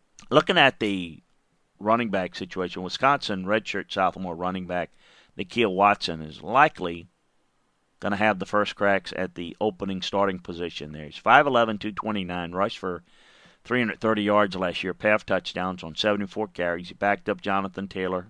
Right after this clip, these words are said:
last year. While the sophomore, redshirt sophomore, is in line for an increased workload,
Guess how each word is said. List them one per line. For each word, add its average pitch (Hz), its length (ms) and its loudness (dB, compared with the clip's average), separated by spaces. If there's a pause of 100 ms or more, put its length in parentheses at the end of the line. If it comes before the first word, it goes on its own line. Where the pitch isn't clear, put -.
last 92 320 -6
year. 80 220 -12 (580)
While 101 320 6
the 95 240 -2
sophomore, 110 540 4
redshirt 104 420 -2
sophomore, 98 440 2
is 87 100 -6
in 90 140 -6
line 95 300 0
for 92 120 -8
an 90 80 -8
increased 95 520 -6
workload, 90 640 -2